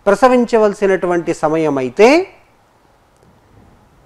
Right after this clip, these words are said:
రెండు సంవత్సరములు గడిచినా ప్రసవించకపోయేసరికి ప్రసవ వేదన పడుతున్నది. ఆ బాధను భరించలేక ఓర్వలేక ఉన్నటువంటి సమయములో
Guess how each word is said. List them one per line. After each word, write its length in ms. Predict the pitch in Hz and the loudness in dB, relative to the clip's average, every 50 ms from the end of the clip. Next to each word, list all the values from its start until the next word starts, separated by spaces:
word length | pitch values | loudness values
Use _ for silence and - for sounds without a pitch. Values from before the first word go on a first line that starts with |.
| _ _ _ - | _ _ _ -8
రెండు 320 | 151 160 185 196 208 208 | -6 -4 -2 0 0 0
సంవత్సరములు 880 | 196 - 202 185 196 214 220 - - - - 226 220 226 220 220 214 214 | 0 -2 -6 -4 -2 -4 -4 -6 -10 -6 -4 0 0 0 0 0 0 0
గడిచినా 680 | 202 185 202 196 202 202 - - 233 220 226 233 240 | 0 2 0 0 0 -2 -2 -4 -2 0 0 0 0
ప్రసవించకపోయేసరికి 1900 | 247 233 - - - 196 185 - 226 220 240 247 262 262 - 277 269 269 254 - 247 233 226 208 190 175 - - 165 147 143 131 - 226 269 311 339 359 - _ _ _ _ _ _ _ _ _ _ _ _ _ _ _ _ - | -2 -6 -10 -6 -4 -4 -2 0 0 0 2 0 0 2 2 2 2 2 0 2 2 2 4 4 2 2 2 -2 -4 -4 -4 -6 -6 -4 -2 -2 -2 -4 -6 _ _ _ _ _ _ _ _ _ _ _ _ _ _ _ _ 0
ప్రసవ 400 | 214 226 226 - 277 262 269 262 | 0 0 2 2 2 4 4 4
వేదన 480 | 220 208 208 214 233 214 262 277 277 269 | 6 6 6 6 6 6 4 4 4 2
పడుతున్నది. 960 | 269 - 233 214 214 - 220 214 196 175 160 143 160 196 262 320 320 294 - _ _ _ _ _ _ _ _ _ _ _ _ _ _ _ _ _ _ _ _ _ _ _ - | 4 4 4 4 4 4 4 4 4 4 2 2 0 0 0 -2 -4 -6 -12 _ _ _ _ _ _ _ _ _ _ _ _ _ _ _ _ _ _ _ _ _ _ _ 2
ఆ 120 | 165 180 | 4 4
బాధను 560 | 165 151 165 175 220 247 214 208 262 254 240 | 4 4 4 4 4 2 0 0 0 0 0
భరించలేక 1080 | 214 165 165 170 185 233 254 247 - 254 226 202 190 180 170 - 196 196 233 269 262 202 170 | 0 -2 0 0 2 2 2 2 2 2 2 4 2 0 0 0 2 2 2 2 0 0 4
ఓర్వలేక 600 | 185 220 254 254 233 269 262 254 247 240 240 233 | 6 6 6 6 4 4 4 4 4 2 2 0
ఉన్నటువంటి 640 | 220 214 208 208 208 196 202 185 180 180 165 175 165 | 0 2 2 2 0 0 0 -2 -2 -4 -4 -6 -8
సమయములో 920 | - - 147 147 170 196 208 202 196 185 175 180 208 240 277 320 330 | -4 -4 -2 0 4 4 4 4 4 2 2 4 6 6 6 6 4